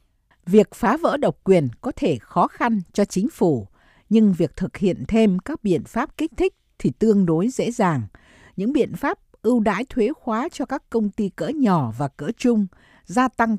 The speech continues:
tài trợ cho các dự án cơ sở hạ tầng và hỗ trợ cho hoạt động xây dựng nhà ở cho công chúng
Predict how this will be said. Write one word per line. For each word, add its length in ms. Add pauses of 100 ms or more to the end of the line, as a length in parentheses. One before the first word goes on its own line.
tài 220
trợ 320
cho 140
các 200
dự 180
án 280
cơ 180
sở 220
hạ 320
tầng 260 (360)
và 220
hỗ 300
trợ 220 (200)
cho 140
hoạt 240
động 240
xây 240
dựng 300
nhà 160
ở 260
cho 220
công 200
chúng 320